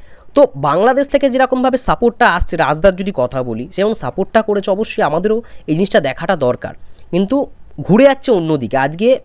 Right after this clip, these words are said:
অরিত্রদা যে কথাটার মানে ভিত্তিতে কথাটা টোন করে বললো যে এখন তারা বেশি শাকিব খানকে নিয়ে ভিডিও করছে, বা এখন মানে যেই চ্যানেলকে বিশ্বাস করতাম সেও এই জিনিসগুলো তুলে ধরছে না, কপি বলছে না, এটা আশা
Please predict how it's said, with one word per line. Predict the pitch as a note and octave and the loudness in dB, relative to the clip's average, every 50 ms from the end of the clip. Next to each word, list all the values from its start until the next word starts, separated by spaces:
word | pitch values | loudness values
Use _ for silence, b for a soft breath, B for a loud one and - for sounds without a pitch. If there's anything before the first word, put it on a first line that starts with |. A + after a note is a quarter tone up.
| - - - - C3+ | -8 -12 -6 -4 -2
অরিত্রদা | D#3 F3+ - - A#3 A3+ A#3+ A3+ B3 | -2 -2 -2 0 0 2 2 2 0
যে | A3 - | 0 0
কথাটার | F3 D#3+ - G#3 G3+ A#3 A#3+ A3+ - - - - B2 | 0 0 0 0 0 0 -2 -2 -4 -8 -10 -4 -2
মানে | D3+ F3+ D3 | -2 0 0
ভিত্তিতে | C3+ C3+ - - F#3 G#3 - E3 | -2 -4 -2 -2 -2 0 0 0
কথাটা | D#3 F3+ F3+ G3+ G3 - | 0 2 0 0 0 0
টোন | E3 D#3+ E3+ E3 | -2 -2 0 0
করে | G3 G3 G3+ F3 | 2 2 2 2
বললো | D#3+ E3 E3+ E3 | 2 2 2 2
যে | E3 D#3+ B B B B B B B C3 | 0 -2 B B B B B B B 2
এখন | - F3+ F3 E3+ | 2 4 4 4
তারা | D#3+ E3+ D#3+ D3 | 4 4 4 0
বেশি | C#3 - F3 - | -2 -4 -4 -4
শাকিব | D3 - - D3 - | -4 -4 -6 -6 -4
খানকে | - D3+ D#3 D#3 D3+ | -4 -4 -2 0 0
নিয়ে | D3 C3+ A#2 | 0 0 0
ভিডিও | A#2 A#2 C3+ C3+ - | 0 0 0 0 0
করছে, | A#2 A#2 A2 - - B2 A#2 B B B B B B - | -2 -6 -6 -4 -6 -6 -6 B B B B B B 4
বা | C3+ C#3 C#3 C#3 - - D3+ | 4 4 4 2 0 -4 -4
এখন | - - G3+ G3 G3 F#3+ F3 - - - - - - - - - - C#3+ | 0 2 2 2 2 -2 -6 -10 -14 -18 -16 -16 -16 -16 -12 -4 2 2
মানে | D#3 D#3+ D#3 D#3 D#3 D3 - - A2 C#3+ | 4 6 6 4 4 2 -2 -6 -2 0
যেই | D#3 E3+ D#3+ | 0 2 4
চ্যানেলকে | F3+ E3 E3+ E3 F3 D#3+ D#3 | 4 2 2 2 -2 -4 -4
বিশ্বাস | - - - E3+ - - | -2 0 0 0 0 0
করতাম | E3 D3 - D#3 C#3+ C3+ | -2 -2 0 -2 0 2
সেও | - D#3 D3+ | 2 2 2
এই | C#3+ C#3+ | 2 0
জিনিসগুলো | C#3+ D3 - - - D3+ D3 D3 B B B B | -2 -4 -4 -4 -2 -2 -2 -2 B B B B
তুলে | - F#3+ G#3 F#3+ E3+ | 2 6 6 6 6
ধরছে | F3 D#3 - E3 | 4 0 0 0
না, | D#3 - D#3 | 2 2 2
কপি | C#3 - E3+ | 2 2 0
বলছে | D3+ C#3+ D3 D3 - D#3+ C#3+ C3+ | 2 2 2 2 2 2 0 0
না, | B2+ C3 - | -2 -4 -4
এটা | B2+ D3 A#2 A2+ | -2 -2 -2 0
আশা | - D3+ | -2 -2